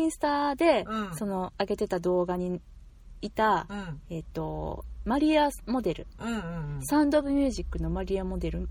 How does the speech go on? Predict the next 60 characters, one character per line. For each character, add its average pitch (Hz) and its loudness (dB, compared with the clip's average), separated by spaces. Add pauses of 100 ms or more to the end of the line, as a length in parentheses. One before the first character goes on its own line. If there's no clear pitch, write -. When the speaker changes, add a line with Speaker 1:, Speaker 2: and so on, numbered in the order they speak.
(120)
Speaker 1:
の 349 2 (500)
ク - -6
マ 196 -2
ち 170 -6
ゃ 160 -2
ん 165 -4
も、 254 4
Speaker 2:
う 226 -2
ん。 170 -8 (320)
Speaker 1:
あ 247 2
れ 277 4
も 320 2
三 196 -2
万 185 -4 (360)
三 190 -2
千 170 -2 (680)
い - -10
く - -4
ら 147 -6 (100)
か - -12
だ 139 -8
っ - -10
た、 - -10
確 - -10
か。 - -12 (300)
Speaker 2:
で 269 -12
も 262 -8
ね、 269 -6
な 262 -4
ん 240 -8
か 226 -4
年 247 -4
号 247 -4
が 196 -2
入 196 -4
っ 170 -12
て 180 -12
ね、 247 -2
Speaker 1:
そ 262 4
う。 254 6
Speaker 2:
も 165 -14
う - -16
可 160 -4
愛 185 -2
ら 196 -4
し 240 -12
い 240 -6
お 220 0
衣 220 -2
装 202 -4
を 180 -8
着 - -20
て 214 -6
る 208 -6
か 185 -6
ら。 175 -6 (200)
Speaker 1:
そ - -2
う 269 2
な 220 0
の。 165 -4